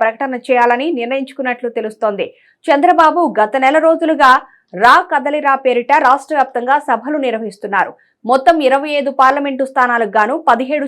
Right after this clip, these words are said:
చోట్ల ఈ ప్రచార సభలు పూర్తయ్యాయి. ఇంకా ఎనిమిది చోట్ల మిగిలాయి. సీట్ల సర్దుబాటు కోసం పవన్తో చర్చలు జరపనున్న నేపథ్యంలో ఈ సభలకు తాత్కాలికంగా వాయిదా వేశారు. వచ్చే నెల నాలుగు నుంచి మిగిలిన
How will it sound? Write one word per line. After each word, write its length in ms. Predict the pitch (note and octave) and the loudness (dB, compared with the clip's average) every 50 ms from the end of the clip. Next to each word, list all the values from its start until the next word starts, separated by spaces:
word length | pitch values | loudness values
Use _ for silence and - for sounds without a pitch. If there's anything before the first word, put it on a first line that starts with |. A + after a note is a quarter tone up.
| C4+ D4+ | -4 -4
చోట్ల 220 | C4+ C4 C4 D4 C#4 A#3 - - G3 | -4 -4 0 2 2 2 2 0 -6
ఈ 40 | G#3 | -8
ప్రచార 460 | G3+ A3 G#3+ G#3 G#3 - C#4+ C#4 C4+ | -6 -4 -4 -4 -2 -2 -2 0 -2
సభలు 420 | C4 C4 - A#3+ A3 B3 C4+ D4+ F4+ F#4 F4+ B3+ | -2 -2 -4 -4 -4 -4 -4 -6 -6 -6 -6 -6
పూర్తయ్యాయి. 480 | A3+ G#3+ - G3 F#3+ F#3+ F3+ A#2+ - - _ _ _ _ - | -6 -4 -4 -4 -2 -2 -2 -4 -4 -8 _ _ _ _ -8
ఇంకా 260 | A#3 B3 A#3 D#4 E4+ | -8 -2 2 4 4
ఎనిమిది 520 | D#4 A3 F#3 G#3+ - C4 C#4 C#4 C#4+ C4 - D#4 | 4 2 0 -2 -2 -2 -4 -4 -6 -4 -2 0
చోట్ల 220 | D#4+ D#4+ E4 D4 | 0 0 -2 -2
మిగిలాయి. 360 | A#3+ G#3 G3 G3+ G3 D3+ - - _ _ _ _ _ - | -4 -4 -2 -2 -2 -4 -4 -8 _ _ _ _ _ -8
సీట్ల 280 | D4+ D#4 D#4 D4+ C#4+ | -6 -6 -4 -4 -4
సర్దుబాటు 560 | C4 C#4 C4 A#3+ A#3+ D4+ C4+ D4+ D4+ C4+ C4+ | -2 0 -2 -2 -2 -2 0 0 0 0 0
కోసం 340 | C4 C4+ B3 B3 D#4 D#4 D#4 | 0 0 0 0 0 -2 -2
పవన్తో 420 | D4+ C#4+ B3+ B3 C4 C4 B3+ C#4 C#4+ | 0 0 0 0 0 -2 -2 -2 -2
చర్చలు 440 | C4+ - C#4+ B3+ C4 - E4 D#4+ D4+ | -2 -4 -6 -6 -4 -4 -4 -2 -2
జరపనున్న 460 | D4 C#4+ C#4 C4+ C#4 C#4 C4+ C4 B3+ | -2 -4 -4 -4 -4 -6 -4 -4 -4
నేపథ్యంలో 720 | B3 A#3+ B3 B3 C4+ C4 C4 - C#4 B3+ B3 A#3+ B3 C4+ C#4 - | -4 -4 -4 -4 -4 -6 -6 -6 -6 -2 0 0 -2 -2 -4 -10
ఈ 140 | G#3 G3 G3+ | -8 -8 -6
సభలకు 500 | G3 C4 B3 A#3+ C#4+ C#4 C4+ C4+ D#4 D#4+ | -2 0 0 0 0 -2 -4 -4 -6 -4
తాత్కాలికంగా 800 | D#4 D#4 B3+ B3 B3 B3 - C4+ B3+ C4 B3+ A#3 A#3 A#3+ C#4 D4 | 0 2 2 2 0 0 -2 -4 -2 -4 -6 -8 -4 -2 0 0
వాయిదా 380 | C4 A#3 A3+ A#3 A#3+ A3+ A#3 | 2 2 2 2 2 0 0
వేశారు. 420 | A3 G3+ F#3+ F#3 - G3+ F3 D3 - - _ _ _ _ _ _ _ _ - | 0 -2 -4 -4 -2 -2 -2 -2 -4 -10 _ _ _ _ _ _ _ _ -2
వచ్చే 260 | A3+ A#3 - E4 D4 | -2 0 2 2 2
నెల 220 | C#4+ C#4+ C#4 C4+ | 2 4 2 2
నాలుగు 420 | A3+ G3+ A3 A#3 B3+ C#4 D#4+ D4+ D4+ | 2 2 4 4 4 4 2 0 -2
నుంచి 340 | C#4+ C#4+ C4 C#4 E4+ F4 D#4 | -4 -4 -4 -4 -4 -4 -2
మిగిలిన 420 | C4+ B3+ B3+ C#4 D4+ E4 D#4+ | -2 -4 -4 -4 -4 -4 -4